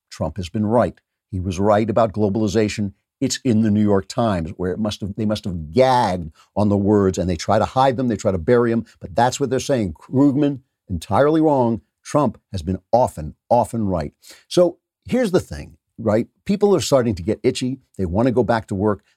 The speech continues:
and people are overstepping. Governors are overstepping their bounds. They're doing too much. They're seizing too much power. They're being, they're talking about too long a timeline. I have been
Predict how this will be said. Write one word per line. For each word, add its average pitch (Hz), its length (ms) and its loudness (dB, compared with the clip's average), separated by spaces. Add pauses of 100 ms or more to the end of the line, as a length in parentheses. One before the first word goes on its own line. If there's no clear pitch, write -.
(320)
and 92 140 -4
people 123 280 2
are 110 140 0
overstepping. 87 680 -2
Governors 110 440 2
are 90 140 -4
overstepping 113 560 -2
their 90 100 -2
bounds. 120 420 0
They're 85 100 -6
doing 117 300 2
too 113 120 -4
much. 110 280 -2
They're 71 160 -8
seizing 117 440 -2
too 120 120 -6
much 107 200 -6
power. 107 340 0 (200)
They're 95 80 -4
being, 104 400 0 (140)
they're 107 120 -2
talking 120 340 0
about 101 200 -2
too 147 140 -4
long 127 280 2
a 98 40 -4
timeline. 98 480 -4 (840)
I 185 180 2
have 202 180 2
been 131 400 0